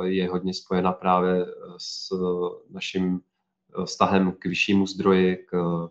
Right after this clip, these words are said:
k spokojenosti, k právě vnitřní spokojenosti, eh, k léčení vztahů vůči našim předkům. Takže, mm, voda nám může pomoci léčit těžké vztahy z minulosti, může nám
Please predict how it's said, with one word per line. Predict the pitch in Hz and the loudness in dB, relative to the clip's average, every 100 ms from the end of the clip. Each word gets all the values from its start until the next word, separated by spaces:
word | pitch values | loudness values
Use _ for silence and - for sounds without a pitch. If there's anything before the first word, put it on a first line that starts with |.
| _ _ _ - | _ _ _ -18
k | |
spokojenosti, | - 95 - 92 92 90 - 92 90 | -8 -6 2 4 4 2 -2 -2 -2
k | - | -4
právě | - 90 | -2 0
vnitřní | 87 90 - 92 | 0 -2 -4 -6
spokojenosti, | - 90 92 90 87 - - 87 87 85 | -6 -4 0 2 0 -4 -4 -2 -2 -4
eh, | 82 85 85 82 _ | -6 -6 -6 -10 _
k | 92 87 85 85 _ _ _ - | -4 -2 -2 -4 _ _ _ -4
léčení | 90 90 98 92 90 | -2 2 2 4 2
vztahů | - 92 90 90 90 | 0 -2 0 -2 -2
vůči | 87 - | -6 -4
našim | 90 - 98 | -2 -2 -4
předkům. | 92 87 - 98 95 92 90 _ _ _ _ - | -2 -6 -4 2 2 2 -4 _ _ _ _ -16
Takže, | 82 90 90 85 87 _ _ | -4 2 2 2 -4 _ _
mm, | 92 90 87 87 87 _ - | -4 -2 -2 -4 -8 _ -2
voda | 92 90 | 2 4
nám | 90 90 | 6 4
může | 90 90 | 2 -2
pomoci | 90 90 90 - | -2 -2 0 0
léčit | 92 90 95 - - _ _ | 0 0 -4 -8 -12 _ _
těžké | 92 - - 90 | -4 -2 -2 -4
vztahy | - 92 90 | 0 0 0
z | |
minulosti, | 90 92 92 90 - 90 | 0 2 2 2 -4 -6
může | 85 90 | -6 -2
nám | 90 87 90 | 0 0 -2